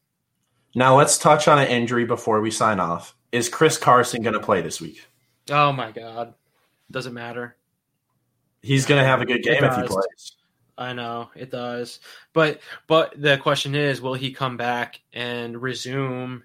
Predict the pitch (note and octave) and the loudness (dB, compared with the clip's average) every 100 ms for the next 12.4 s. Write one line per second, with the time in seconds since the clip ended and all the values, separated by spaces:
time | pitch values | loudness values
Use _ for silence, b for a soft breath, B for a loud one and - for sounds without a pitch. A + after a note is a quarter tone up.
0 | - C3 - B2 G#2+ A#2+ C3+ G#2 G2+ G2+ | -10 -10 -8 -10 -6 -6 -6 -10 -18 -20
1 | _ _ _ _ _ _ - F#2 D#2+ - | _ _ _ _ _ _ -4 -4 -4 -10
2 | _ _ G2+ G#2+ - G#2+ G#2+ G2 - - | _ _ -4 -2 -2 0 0 0 -2 -6
3 | G2+ A2+ G2 A2 A2 A2 G2 G2 F2+ - | -4 -4 -2 -2 2 2 4 4 2 0
4 | F2+ F2+ E2+ F2 E2 - B B B - | -2 -4 -4 -4 -4 -8 B B B 2
5 | A2+ A2+ G#2+ - _ _ _ _ _ - | 4 4 2 -6 _ _ _ _ _ -2
6 | A#2+ D3 G#2+ B2+ D3+ D3 C#3 A2 A2+ A2+ | 2 4 6 6 8 6 6 6 4 2
7 | A2+ G#2+ G#2 G#2 G#2+ G2 G#2 F#2 - G2+ | 0 4 4 2 -2 0 2 2 0 -2
8 | F#2 G2+ G2+ G#2+ B2 B2 B2 A2 G#2 G2+ | 0 0 2 4 4 0 2 2 4 2
9 | G2 F#2+ G2+ G#2+ A#2 A2+ B2 G#2+ A2 A2 | 2 0 2 2 0 -2 0 2 2 2
10 | G#2 G2+ G#2 G2 G#2 A2 A#2 A2+ G#2 G2+ | 2 2 -2 0 0 0 -4 -4 0 2
11 | G2+ G2 F#2 F2+ F#2 F#2+ F#2+ G2+ G#2+ G2+ | 0 -4 -6 -4 -4 -4 -8 -4 0 2
12 | F2 F2 F2 - | 2 -2 -6 -12